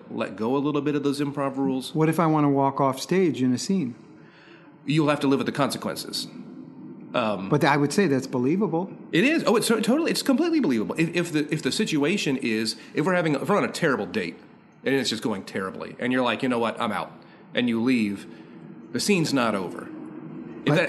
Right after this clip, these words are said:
Speaker 1: if that
Speaker 2: but
Speaker 1: happened
Speaker 2: every improvising teacher has told me, "Don't leave the scene."
Speaker 1: I'm, I'm asking you to leave the scene. In fact, I will give you a note if you don't leave the scene. Uh, and I, I may say,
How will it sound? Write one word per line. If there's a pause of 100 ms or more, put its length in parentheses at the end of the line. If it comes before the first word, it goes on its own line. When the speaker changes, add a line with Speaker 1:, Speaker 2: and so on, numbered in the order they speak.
Speaker 1:
if
that
Speaker 2:
but
Speaker 1:
happened
Speaker 2:
every (340)
improvising
teacher
has
told
me, (560)
"Don't
leave
the
scene." (160)
Speaker 1:
I'm,
I'm
asking
you
to
leave
the
scene.
In
fact,
I
will
give
you
a
note
if
you
don't
leave
the
scene. (420)
Uh,
and (240)
I,
I
may
say,